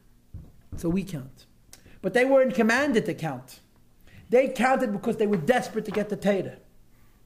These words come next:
You follow? The Chumash says a very interesting things. A very interesting pasuk in Parshas Shmos. Moshe Rabbeinu was a shepherd. He takes his sheep out into the wilderness. They shouldn't eat from other people's graze.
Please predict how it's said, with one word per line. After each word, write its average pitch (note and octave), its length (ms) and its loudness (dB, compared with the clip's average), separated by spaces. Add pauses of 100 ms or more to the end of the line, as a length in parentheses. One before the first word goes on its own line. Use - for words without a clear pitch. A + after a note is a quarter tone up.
(180)
You D#3+ 100 -10
follow? F#3+ 240 0
The E3 100 -4
Chumash B3+ 280 -4
says F#3 140 -6
a F3+ 60 -6
very G3 220 -6
interesting F3 380 -10
things. - 440 -18 (720)
A - 60 -10
very C#4+ 160 -6
interesting G#3+ 320 -6
pasuk - 520 -14 (100)
in D#3+ 120 -14
Parshas E3+ 440 -10
Shmos. C3 360 -16 (1160)
Moshe G#3+ 240 0
Rabbeinu G3+ 280 -2
was F3+ 120 -4
a E3+ 60 -4
shepherd. F3+ 480 -10 (220)
He D3+ 100 -14
takes G3+ 260 -4
his G3+ 140 -6
sheep - 240 -10
out F3 160 -6
into E3+ 180 -8
the D#3 80 -6
wilderness. E3+ 380 -2
They C#3 100 -14
shouldn't D#3+ 320 -10
eat - 140 -10
from D#3 100 -12
other D#3+ 160 -10
people's D3+ 440 -12 (340)
graze. D3 500 -6